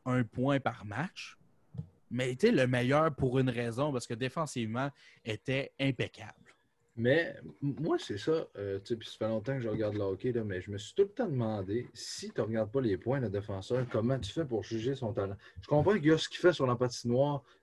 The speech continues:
Speaker 2: comment il joue défensivement, mais le gars
Speaker 1: Mais
Speaker 2: a beau être le meilleur de la ligue défensivement, s'il fait zéro point, il sera pas utile à son équipe.
Speaker 1: Rendu là, c'est les statistiques avancées. Je suis pas encore un très grand fan des statistiques avancées. Je m'en vais pas voir ça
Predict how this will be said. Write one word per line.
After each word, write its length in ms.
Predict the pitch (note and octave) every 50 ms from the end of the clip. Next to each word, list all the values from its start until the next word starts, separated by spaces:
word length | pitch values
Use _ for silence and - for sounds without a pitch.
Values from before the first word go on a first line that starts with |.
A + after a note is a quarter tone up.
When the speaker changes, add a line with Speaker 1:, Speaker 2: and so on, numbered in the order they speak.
| _ -
Speaker 2:
comment 200 | - A2+ B2 C#3
il 100 | C#3+ C3
joue 160 | A#2 A#2+ E3 D#3+
défensivement, 840 | C#3 B2 A#2+ B2+ A#2+ A#2 - - A#2+ G#2+ G2 G#2 A2+ B2+ C#3 C3+ B2+ _ _ _ _ _ -
mais 80 | G#2+ G#2
le 140 | A2 A2+ A2+
gars 140 | A2 D3 F3
Speaker 1:
Mais 160 | E3+ C3 A2+
Speaker 2:
a 40 | A2
beau 240 | A2+ A#2+ C#3 C#3+ D3
être 180 | D3 C#3 B2
le 120 | A#2+ G#2+ G#2+
meilleur 340 | A#2+ C#3 C#3 D3+ D#3 D3+
de 60 | C3+ B2+
la 80 | A#2+
ligue 200 | B2 C#3 C#3+ B2+ A#2
défensivement, 800 | A#2+ A2 - A#2+ A#2 A2+ - A2 G2+ G2 F#2 G#2+ B2+ C#3 C#3
s'il 300 | B2+ - - - B2 A#2+
fait 220 | - - C3 B2 A#2
zéro 420 | G#2+ A#2+ C3 B2 A#2+ B2+ A#2+ A2+
point, 400 | G#2+ - - A2 G#2+ A#2+ C#3 D#3
il 380 | D#3+ D3+ C#3 B2 A2+ A2 G#2 G2+
sera 160 | - - F#2+
pas 100 | - A#2+
utile 220 | A2+ - - C3+ A#2+
à 60 | A#2
son 160 | A#2 A2+ G2
équipe. 240 | F#2+ G2 - - - _ _ _ _ _ - -
Speaker 1:
Rendu 360 | A2 B2 B2+ B2 A#2 A#2+ B2 B2+
là, 160 | C#3+ D#3+ F3
c'est 600 | - - - C3 A#2+ A#2+ B2 B2+ C3 C3 C3 C3+ C3+
les 160 | B2+ B2 A#2
statistiques 460 | - - A#2 G#2+ - - D#3 C#3 B2+
avancées. 560 | C#3 A#2+ B2 B2 B2 A#2+ A2 - - C3 B2 A#2
Je 40 | G#2+
suis 100 | - -
pas 140 | - C3+ C3+
encore 320 | B2+ - C#3+ D3 D3+ C3+
un 80 | B2 B2
très 380 | A2+ - - B2 C3 C3+ C#3 C3+
grand 320 | B2 A#2+ B2 B2 B2 A#2
fan 340 | G#2+ - - C#3 C#3 C#3+ C#3
des 120 | C3 B2 A2+
statistiques 400 | - A#2+ A2+ - - - - C3+
avancées. 400 | A2+ A2+ A2 G#2+ - - D#3 D3
Je 80 | B2
m'en 100 | B2 G#2+
vais 140 | G#2 A2 G#2+
pas 160 | - B2+ A#2+
voir 360 | A#2 A2+ A2+ B2 C3 B2+ B2
ça 280 | A#2+ - - C3 C3